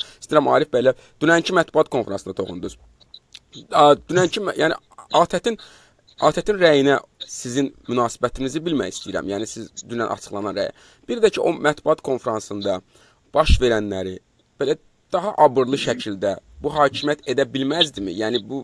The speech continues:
yəni o siz də stukaçlar dediniz, jurnalistlər, nə bilim, a, danos yazanlar, o, bu adamlara ən yaxşı adı Rusiyada rəhmətlik müxalifət lideri rəhmətli Boris Nemtsov vermişdi.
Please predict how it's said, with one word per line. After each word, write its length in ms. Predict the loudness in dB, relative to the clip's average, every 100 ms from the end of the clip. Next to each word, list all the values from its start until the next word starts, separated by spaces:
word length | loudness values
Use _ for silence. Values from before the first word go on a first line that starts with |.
| -14 -10
yəni 220 | -6 -6
o 220 | -4 -4 -4 -8 _ -16
siz 220 | -12 -2
də 140 | -2 -2
stukaçlar 640 | -14 -6 -6 -2 2 2 2
dediniz, 340 | 0 -2 -4 -6
jurnalistlər, 680 | -2 0 0 -2 0 0
nə 140 | -2 -4
bilim, 200 | -4 -6 -12 -20 -20 -2
a, 140 | 0 4
danos 380 | 2 2 -2 0
yazanlar, 600 | 0 2 -2 4 4 4 _ -20 -6
o, 220 | -4 -4
bu 160 | 4 6
adamlara 440 | 6 4 4 4
ən 240 | 4 0 2
yaxşı 320 | 0 0 -8 0
adı 300 | 0 0 -4 -6 -10 -10
Rusiyada 460 | -4 -4 -2 0 4
rəhmətlik 640 | 2 2 -4 -4 -8 -10 -18 -20 _ -10
müxalifət 480 | 4 4 4 0 0
lideri 260 | 0 2 4
rəhmətli 400 | 2 -2 -4 4
Boris 240 | 4 4 -2
Nemtsov 320 | -6 -6 -10
vermişdi. 440 | -10 -12 -16 -16